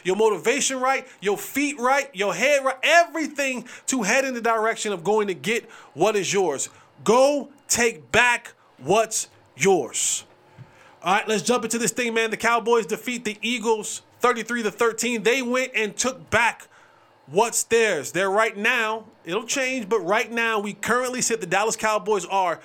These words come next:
first in the N F C East, and what a dominating game. That game to me, h-, here is the highlight of the game for me. This is the highlight of the game for me. To quote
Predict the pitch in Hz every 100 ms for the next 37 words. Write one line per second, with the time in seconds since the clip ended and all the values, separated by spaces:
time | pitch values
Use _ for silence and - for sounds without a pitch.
0 | - - - - 254 - - 220 220 196
1 | - 214 226 208 - 226 202 - 233 240
2 | - 185 160 156 269 - - - - -
3 | 208 170 120 - 180 208 220 214 - -
4 | 156 165 151 185 185 185 175 - _ _
5 | - 156 135 104 - _ _ _ _ _
6 | _ _ _ _ - - - 160 247 254
7 | 151 180 202 208 - 165 139 170 214 214
8 | - - _ _ _ _ _ _ _ _
9 | _ _ _ - 226 190 285 359 269 214
10 | - 226 240 220 208 180 160 165 147 147
11 | 120 - _ _ _ _ _ - 240 262
12 | 247 160 214 214 190 170 156 147 135 107
13 | - _ _ _ _ - - 220 214 -
14 | 233 262 302 - -